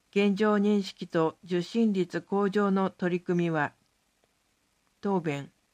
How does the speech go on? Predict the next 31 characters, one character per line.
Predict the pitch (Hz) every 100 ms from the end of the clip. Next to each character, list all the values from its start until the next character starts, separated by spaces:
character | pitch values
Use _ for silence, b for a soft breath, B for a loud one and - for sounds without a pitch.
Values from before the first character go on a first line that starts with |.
| _ _ _ _
健 | - 214 208
康 | - 226
状 | 220 233 226
態 | 208 180
の | 160 160
把 | 180 185
握 | 190
の | 185 185
た | 180 180
め | 175
に | 151 - b b -
特 | 175 -
定 | 220 214
健 | 208 226 208
診 | 190 175
は | 160 151
重 | 165 185 185
要 | 180 180
だ | 180 175
が、 | 151 147 b b b b -
受 | 185
診 | 185 226 226
率 | 196 175 -
は | 156 139 -
伸 | 170
び | 170 185
悩 | 190 190 190
ん | 170
で | 151
い | 143
る。 | 139